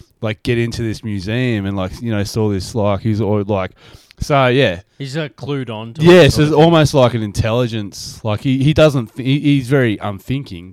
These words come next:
Speaker 1: but there's, like, an intelligence there for him. You know what I mean? Like,
Speaker 2: Yeah.
Speaker 1: whereas Peter Griffin's just a
Speaker 2: Just
Speaker 1: fucking moron.
Speaker 2: <laughs> Yeah, he did.
Speaker 1: <laughs>
Speaker 2: Legit, though.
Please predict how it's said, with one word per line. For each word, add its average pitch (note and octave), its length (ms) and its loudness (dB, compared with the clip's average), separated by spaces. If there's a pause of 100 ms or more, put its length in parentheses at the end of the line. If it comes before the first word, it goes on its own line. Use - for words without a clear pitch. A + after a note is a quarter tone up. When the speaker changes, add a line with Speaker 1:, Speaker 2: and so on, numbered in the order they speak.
Speaker 1:
but F#2+ 320 -14 (720)
there's, G2 380 -12
like, G2+ 240 -14
an F2+ 80 -20
intelligence F#2 640 -18
there E2 320 -20
for E2+ 320 -20
him. D2+ 80 -20 (160)
You F2+ 80 -20
know F2 140 -16
what E2+ 80 -16
I - 20 -18
mean? G2 240 -16
Like, E2+ 280 -14
Speaker 2:
Yeah. C3+ 260 -12 (260)
Speaker 1:
whereas A2 200 -10
Peter G2+ 240 -8
Griffin's D#2+ 460 -20
just - 220 -20
a - 20 -20
Speaker 2:
Just A#2+ 220 -16
Speaker 1:
fucking E2 260 -18
moron. D#2 320 -20
Speaker 2:
<laughs> - 20 -20
Yeah, D#3 100 -14
he A#2+ 220 -6
did. - 140 -12
Speaker 1:
<laughs> - 1400 -8 (720)
Speaker 2:
Legit, C3 560 -14
though. A2 240 -14